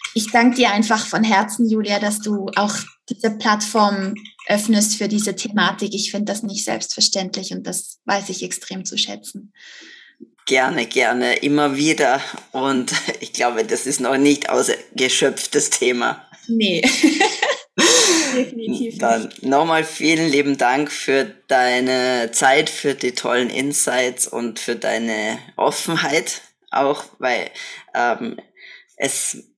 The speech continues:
Speaker 2: alle diese Themen sind immer so mit ein bisschen, manchmal mit Scham
Speaker 1: Mhm.
Speaker 2: behaftet und es darf's einfach nicht sein, weil es ist A, was vollkommen Natürliches und man muss drüber reden können.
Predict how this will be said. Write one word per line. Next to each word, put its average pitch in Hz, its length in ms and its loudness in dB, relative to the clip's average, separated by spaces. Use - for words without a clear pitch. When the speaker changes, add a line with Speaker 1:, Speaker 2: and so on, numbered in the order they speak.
Speaker 2:
alle 151 300 6
diese 143 380 0
Themen 147 380 4
sind 139 160 0
immer 143 180 0
so 139 120 -4
mit 131 180 -2
ein 120 140 -2
bisschen, 131 500 0
manchmal 160 320 0
mit 147 180 4
Scham 127 460 2
Speaker 1:
Mhm. 151 60 4
Speaker 2:
behaftet 151 560 0
und 135 140 0
es 127 160 -4
darf's 123 300 4
einfach 120 340 -4
nicht 123 220 -6
sein, 127 340 0
weil 123 120 0
es 123 140 -2
ist - 280 -4
A, 131 180 4
was 135 220 4
vollkommen 131 480 0
Natürliches 127 720 0
und 123 100 0
man 123 160 0
muss 131 160 -2
drüber 123 340 -2
reden 120 300 -2
können. 139 480 -2